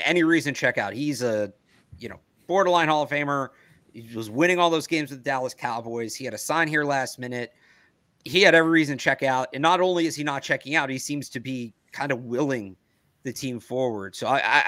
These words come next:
I just continue to be impressed by him. And, yeah, another good game for him. I, I think the issues in the run game are more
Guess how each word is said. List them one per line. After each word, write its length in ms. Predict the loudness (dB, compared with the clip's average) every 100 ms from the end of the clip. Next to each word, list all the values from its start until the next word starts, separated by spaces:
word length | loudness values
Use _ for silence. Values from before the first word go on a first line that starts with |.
| 2
I 40 |
just 320 | 2 -2 -4 -8
continue 360 | -8 -4 -2
to 80 | -2
be 120 | -2
impressed 400 | -4 -2 -4 -4
by 160 | -4 -4
him. 220 | -4 -6
And, 80 | -8
yeah, 120 | -10
another 280 | -10 -10 -10
good 160 | -12 -10
game 220 | -12 -10
for 140 | -8
him. 240 | -8 -8 -10 _ -20 _ -10
I, 80 | -2
I 40 | 2
think 240 | 2 2
the 140 | 0 -4
issues 260 | -2 -2
in 80 | -2
the 80 | 0
run 220 | 0 0
game 240 | 0 -2
are 60 | -2
more 500 | -4 -2 0 0 -2